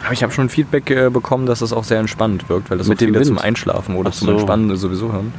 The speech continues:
Speaker 2: Jetzt fährt ja, glaub ich, auch noch ein Zug. Und vorhin war hier auch noch Musik.
Speaker 1: Ja.
Speaker 2: Also, falls hier zu viel Umgebungsgeräusche waren, schreibt's uns, dann müssen wir halt doch wieder ins Studio ziehen.
Speaker 1: Genau, ihr habt auch die Möglichkeit, uns zu schreiben. Wenn ihr auf unserer Webseite seid, habt ihr auch ein Gästebuch und könnt uns da schreiben, falls ihr Lust habt.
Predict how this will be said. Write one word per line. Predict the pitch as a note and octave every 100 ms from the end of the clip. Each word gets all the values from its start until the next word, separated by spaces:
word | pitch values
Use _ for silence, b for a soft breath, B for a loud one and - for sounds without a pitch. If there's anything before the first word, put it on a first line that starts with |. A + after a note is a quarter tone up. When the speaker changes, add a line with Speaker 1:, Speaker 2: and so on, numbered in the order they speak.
| B
Speaker 2:
Jetzt | F#2+ -
fährt | G2
ja, | F#2+
glaub | G2 F#2
ich, | G2+
auch |
noch | F#2
ein | E2+
Zug. | - B2+ -
Und | G2
vorhin | - B2
war | A#2
hier | G#2+ G2+
auch |
noch | G2
Musik. | F#2+ F#2+ A#2 - B B A2
Speaker 1:
Ja. | G2
Speaker 2:
Also, | G#2+
falls | A#2 C#3 D3
hier | - B2+
zu | -
viel | A2 B2 A2+ G#2
Umgebungsgeräusche | G2 G#2+ A#2+ B2 - A2+ G#2 G#2+
waren, | G#2 G#2 G2+ G2+ -
schreibt's | - G#2 G#2+ -
uns, | G#2+ G#2
dann | F#2+ F#2+
müssen | G2 -
wir | F#2+
halt | F#2
doch | - -
wieder | G2
ins | F#2
Studio | - A#2+ A2 F2+
ziehen. | - G2+ G#2+ -
Speaker 1:
Genau, | G2 G2
ihr | G#2+ G2+
habt | A#2+
auch | -
die | - G2
Möglichkeit, | F#2+ - F#2+
uns | F#2 -
zu | F2+
schreiben. | - F#2 G2 A2+
Wenn | G#2
ihr | G#2
auf | G2
unserer | A2 G2
Webseite | A#2 - D#3 D3+
seid, | C#3+ C#3+ -
habt | -
ihr | G#2+
auch |
ein | G2
Gästebuch | F#2 A#2+ A#2 A#2+ G#2+
und | F#2+
könnt | G2+
uns | G2 -
da | E2+
schreiben, | - F#2+
falls | G2+ E2+ F#2
ihr |
Lust | F2 G#2 - -
habt. | A#2 -